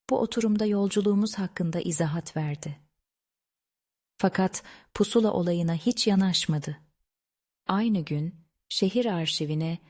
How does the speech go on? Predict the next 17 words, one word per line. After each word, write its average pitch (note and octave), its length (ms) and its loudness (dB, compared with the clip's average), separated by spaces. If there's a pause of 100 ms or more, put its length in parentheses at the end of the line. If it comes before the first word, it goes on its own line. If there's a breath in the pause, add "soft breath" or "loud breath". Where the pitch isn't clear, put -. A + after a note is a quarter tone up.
(140 soft breath)
Saknussem'in F3+ 960 0
mektubuyla E3 840 -2 (320 soft breath)
yanımızda F3 500 2
getirebildiğimiz E3 960 -2
şeyleri D#3 440 -2
teslim D3 500 -2
etti. C#3+ 400 -10 (640)
O G3 120 4
günden D#3+ 400 0
sonra D3 540 -4 (360 soft breath)
yeryüzündeki F3+ 800 0
bilginlerle D#3+ 880 -2 (300 soft breath)
bu A3 100 0
konuda E3 480 -2
devamlı E3 460 0
olarak D3 460 -4
mektuplaştı. D3+ 920 -4